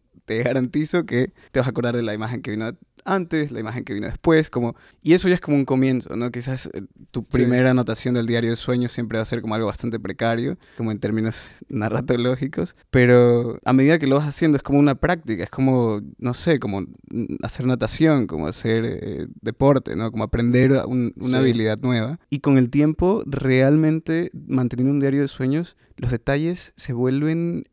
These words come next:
Speaker 1: como, como contarte de, de estar en la realidad, ¿no? Como contarte del
Speaker 2: Sí.
Speaker 1: cuarto en donde estamos ahorita y del sofá y de cómo,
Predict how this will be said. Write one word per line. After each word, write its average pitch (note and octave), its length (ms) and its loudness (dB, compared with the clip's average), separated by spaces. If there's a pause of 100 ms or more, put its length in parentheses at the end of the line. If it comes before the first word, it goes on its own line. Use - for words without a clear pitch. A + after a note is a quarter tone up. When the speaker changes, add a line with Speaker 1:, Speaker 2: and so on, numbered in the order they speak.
(100)
Speaker 1:
como, C3 200 4 (140)
como C#3 220 4
contarte E3+ 500 2
de, C3+ 220 6
de G2+ 100 0
estar D3+ 260 0
en C#3+ 120 4
la A2+ 80 0
realidad, C3 480 2
¿no? B2+ 120 -2
Como A#2+ 200 -2
contarte C3+ 420 0
del A#2+ 120 2
Speaker 2:
Sí. - 120 2
Speaker 1:
cuarto C3+ 240 4
en C3+ 60 2
donde A#2+ 120 -2
estamos B2 320 -6
ahorita B2 280 -4
y - 20 -4
del B1+ 140 -6
sofá B2 460 -6
y B2 40 -6
de D2+ 140 -10
cómo, - 240 -14